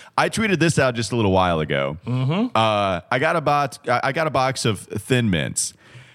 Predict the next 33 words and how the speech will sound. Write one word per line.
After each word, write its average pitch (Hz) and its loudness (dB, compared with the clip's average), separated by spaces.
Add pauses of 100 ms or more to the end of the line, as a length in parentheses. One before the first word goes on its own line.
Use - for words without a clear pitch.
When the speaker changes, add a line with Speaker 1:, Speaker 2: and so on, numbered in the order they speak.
(200)
Speaker 1:
and 113 0
my 120 2
tweet 127 0
was, 107 2 (340)
"I 123 4
just 139 0
got 135 2
a 127 -2
box 120 0
of 101 -4
Thin 120 2
Mints 113 0
yesterday," 87 0 (220)
and 110 2
then 107 2
I 101 4
put 113 2
out 101 2
a 90 -2
gif 104 0
and 95 2
said, 95 2
"And 101 0
it's 92 -2
gone," 69 0
because 107 0
it's 117 -2
just 117 0
straight 101 0
crack 98 2
into 95 -2
my 78 0
system. 80 0